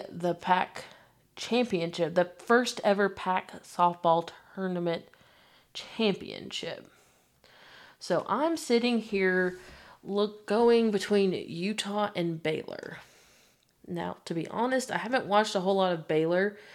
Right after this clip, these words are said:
They finished eight and ten in the Big Ten, which, I mean, Big twelve, sorry. Ah, that's hard, but I believe they were the, if I remember correctly, I think they were the only team to beat Oklahoma this year,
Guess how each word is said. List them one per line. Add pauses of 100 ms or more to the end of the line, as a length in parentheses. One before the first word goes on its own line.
(340)
They
finished (120)
eight
and
ten
in
the
Big
Ten,
which, (140)
I
mean,
Big
twelve,
sorry. (1200)
Ah, (420)
that's
hard, (260)
but
I
believe
they
were
the, (1000)
if
I
remember
correctly, (460)
I
think
they
were
the
only
team
to
beat
Oklahoma
this
year,